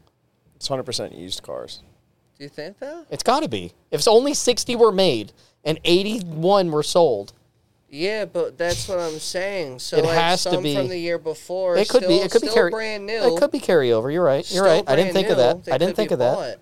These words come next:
Speaker 3: You, you could be right. But eventually, we'd run out of carryover.
Speaker 2: Not necessarily, dude, 'cause the population's fucking wild, and, and, and more and more people
Speaker 3: No,
Speaker 2: are,
Speaker 3: wh-
Speaker 2: are, are getting the opportunity
Speaker 3: You're
Speaker 2: and having the privilege to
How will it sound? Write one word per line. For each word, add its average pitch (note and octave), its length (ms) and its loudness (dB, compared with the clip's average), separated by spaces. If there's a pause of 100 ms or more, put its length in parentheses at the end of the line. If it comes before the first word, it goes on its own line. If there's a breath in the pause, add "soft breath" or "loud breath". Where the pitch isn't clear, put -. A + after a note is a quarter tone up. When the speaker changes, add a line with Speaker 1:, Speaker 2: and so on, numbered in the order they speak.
(140)
Speaker 3:
You, D3+ 180 -12 (120)
you C3+ 100 -16
could C#3 140 -14
be C#3+ 100 -8
right. D#3+ 240 -6 (1200)
But D#3 120 2
eventually, E3 400 0
we'd D3+ 160 2
run C#3 160 2
out B2+ 100 4
of A#2 120 -6
carryover. G#2 520 0 (1080)
Speaker 2:
Not C#3 220 -6
necessarily, C#3 760 -10
dude, C3 220 -14
'cause - 120 -16
the C3+ 80 -14
population's C3 1000 -12 (440)
fucking B2 360 -14
wild, A#2+ 480 -14
and, C3 220 -14
and, C3 200 -14
and C3 160 -14
more C3+ 220 -8
and C#3 80 -12
more C3+ 180 -10
people C#3 600 -10
Speaker 3:
No, C#3 200 0
Speaker 2:
are, B2+ 240 -4
Speaker 3:
wh- - 60 -14
Speaker 2:
are, B2+ 300 -6
are B2+ 580 -10
getting C#3+ 340 -4
the C#3+ 140 -6
opportunity C#3 720 -6
Speaker 3:
You're D3 80 0
Speaker 2:
and C#3 100 -6
having C3+ 260 -8
the B2 100 -8
privilege C3+ 600 -8
to C3+ 160 -14